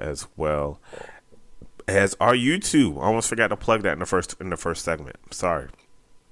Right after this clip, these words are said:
So, um, make sure you swing by our YouTube page as well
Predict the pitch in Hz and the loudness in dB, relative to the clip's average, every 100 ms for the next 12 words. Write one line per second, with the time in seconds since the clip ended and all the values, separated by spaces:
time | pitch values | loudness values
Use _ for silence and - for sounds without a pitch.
0 | - - - - 107 78 - - - - | -20 -18 -8 2 2 2 -8 -16 -12 -2
1 | 87 87 82 80 78 - 87 101 113 - | 2 2 2 -2 -8 -10 0 0 2 0
2 | 113 113 - 107 95 95 78 85 82 92 | 0 0 0 -2 0 4 4 4 2 -2
3 | - 92 - 90 85 78 73 71 80 95 | 0 -2 -2 -4 -2 -4 -8 -6 2 4
4 | 107 | 2